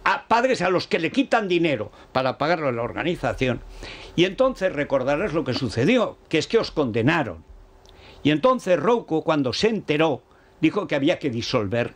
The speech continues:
eso. Y no sé cómo os las arreglasteis para que os defendiera Cañizares,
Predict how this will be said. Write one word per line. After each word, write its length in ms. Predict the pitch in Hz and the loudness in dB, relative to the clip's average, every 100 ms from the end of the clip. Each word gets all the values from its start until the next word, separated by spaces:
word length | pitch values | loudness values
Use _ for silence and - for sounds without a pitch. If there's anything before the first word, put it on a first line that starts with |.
| - | -6
eso. 300 | 101 - - - - - - - - - - - | -6 -6 -12 -20 -20 -20 -20 -20 -20 -20 -20 -2
Y 80 | - | 0
no 160 | 180 233 | 2 0
sé 160 | - | 0
cómo 180 | 160 196 | 0 2
os 120 | 151 | 2
las 180 | 120 120 | 0 -2
arreglasteis 640 | 185 180 - 143 - 170 - | 2 4 4 0 -4 -8 -6
para 320 | 151 160 156 | -2 -2 0
que 160 | 156 | 0
os 180 | 175 151 | 2 0
defendiera 540 | 117 110 104 113 123 113 | -2 -2 0 0 0 -2
Cañizares, 760 | 123 135 - 202 131 - - | -2 -2 0 0 0 -4 -10